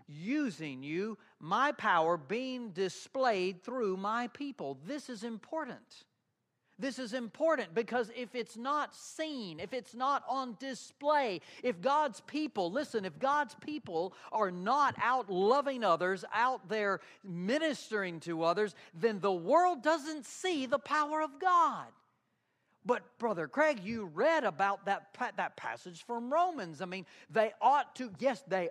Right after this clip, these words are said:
ought to be able to look at a sunset and say, "They, that ain't nothing but God."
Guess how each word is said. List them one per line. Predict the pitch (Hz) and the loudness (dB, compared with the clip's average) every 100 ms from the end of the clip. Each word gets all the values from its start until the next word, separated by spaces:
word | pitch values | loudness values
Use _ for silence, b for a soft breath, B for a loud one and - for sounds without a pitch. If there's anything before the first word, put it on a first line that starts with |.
| - | 2
ought | 196 247 - | 4 4 -2
to | 214 196 | -10 -8
be | 170 202 - | -6 -6 -2
able | 208 196 156 143 | -2 -2 -4 -6
to | 170 | -6
look | 147 160 196 - | -6 -4 -6 -4
at | 180 | -4
a | 165 | -4
sunset | 151 214 185 156 170 151 | -4 -6 -6 -4 -2 -2
and | 147 | -6
say, | 131 170 151 127 - - | -6 -4 -4 -6 -16 -2
"They, | 180 175 175 120 | 0 0 -2 -2
that | 170 220 180 | 2 4 2
ain't | 139 127 | -2 -8
nothing | 135 160 226 - 226 214 | -10 -4 -4 -4 -8 -6
but | 220 220 139 | -6 -6 -4
God." | 160 131 98 90 | 0 0 -2 -8